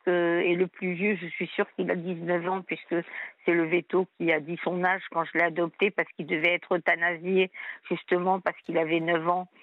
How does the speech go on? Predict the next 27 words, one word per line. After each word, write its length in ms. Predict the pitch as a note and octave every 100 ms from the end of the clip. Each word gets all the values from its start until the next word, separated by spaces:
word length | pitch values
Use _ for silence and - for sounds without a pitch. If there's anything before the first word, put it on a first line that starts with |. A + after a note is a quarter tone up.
| - - - - -
Et 460 | F3 E3+ D#3 E3 -
à 80 |
l'association, 800 | D#3+ D#3+ F#3 D#3+ E3+ D#3+ F3+ F#3+
ils 60 | F#3
trouvaient 340 | - E3+ F3+
qu'un 240 | - F#3 E3+ -
chat 160 | G3
de 140 | F3+ E3
neuf 320 | E3 F3+ E3+
ans, 280 | F#3+ F3+ E3+
en 60 |
plus 200 | D#3+ - -
avec 320 | F3 E3 -
un 100 | F3
coryza 420 | D#3+ E3+ E3 F3+
chronique, 560 | E3+ - F3+ F#3+ F3 - - - - - -
c'était 180 | E3 F3+
pas 180 | E3 F#3
possible 440 | - F3 - F3+
de 80 | E3
le 120 | D#3+
garder. 560 | D3+ D#3 D#3 F#3 A#3+ C#4 G#3
Donc 140 | F3
moi, 220 | E3 E3+ E3+
je 60 |
l'ai 140 | E3 D#3
pris. 340 | - A#3+ C#4+